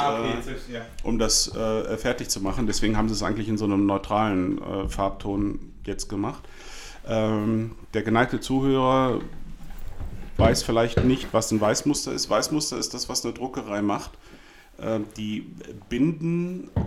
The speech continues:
Speaker 2: einfach mal den, den kompletten Bildband, äh, inklusive Deckel, Umschlag,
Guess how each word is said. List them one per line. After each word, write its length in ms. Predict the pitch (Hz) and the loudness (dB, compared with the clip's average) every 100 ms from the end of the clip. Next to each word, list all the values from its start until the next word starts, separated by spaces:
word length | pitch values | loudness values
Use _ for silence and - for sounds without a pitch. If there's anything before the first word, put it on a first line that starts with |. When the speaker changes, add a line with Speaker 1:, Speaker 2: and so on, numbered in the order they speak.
| - - - - | -4 -16 -12 -2
Speaker 2:
einfach 420 | 117 - 147 - | -2 0 -4 -2
mal 440 | 127 127 127 127 | -2 0 -2 -2
den, 640 | 127 113 107 104 107 - - | -2 0 0 0 0 -4 -6
den 680 | 107 98 98 101 101 101 98 | -4 -2 0 0 -2 -4 -6
kompletten 520 | - 104 120 - 151 110 | -8 -6 -6 0 0 0
Bildband, 760 | 120 147 147 151 170 170 - 113 | -2 -2 0 2 0 -4 -14 -6
äh, 160 | 117 | -4
inklusive 960 | 110 - 131 127 123 120 110 107 107 - 110 | -4 -6 -6 -6 -6 -2 2 2 2 -2 -6
Deckel, 600 | 120 - 139 143 147 147 | -6 0 0 2 -2 -4
Umschlag, 600 | - 131 - 131 131 131 | -6 -6 -4 -4 -4 -6